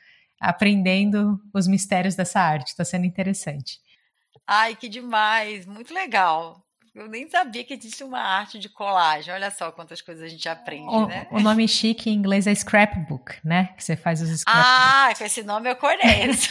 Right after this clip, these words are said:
Speaker 2: <laughs> Mas que bom que você falou o nome em português, né? Só faltava dizer assim, "Ah, eu tô fazendo aula de cooking." <laughs> Ah, meu Deus do céu. Muito bom, muito legal. Mas é isso, assim, alguma coisa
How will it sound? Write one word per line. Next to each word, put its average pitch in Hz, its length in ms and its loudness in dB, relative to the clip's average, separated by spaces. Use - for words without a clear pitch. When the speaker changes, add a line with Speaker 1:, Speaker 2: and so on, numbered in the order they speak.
Speaker 2:
<laughs> 285 480 2
Mas 349 140 0
que 381 100 -12
bom 330 160 -2
que - 60 -10
você 440 80 -2
falou 277 240 2
o - 20 -2
nome 294 160 -8
em - 20 -14
português, 247 680 -4
né? 226 180 -2
Só 269 100 -2
faltava 269 240 2
dizer 254 140 -4
assim, 254 160 -4
"Ah, 262 300 4
eu 247 120 -2
tô 262 80 -8
fazendo 240 320 -2
aula 240 180 2
de 233 160 -8
cooking." 262 420 -6
<laughs> 294 1080 2
Ah, 453 580 8
meu 480 140 -2
Deus 466 280 -6
do - 60 -14
céu. 294 840 -4
Muito 262 280 -6
bom, 220 460 2
muito 254 220 -12
legal. 320 560 0
Mas 233 180 2
é 277 120 4
isso, 262 180 -4
assim, 226 160 -4
alguma 226 300 2
coisa 240 340 -2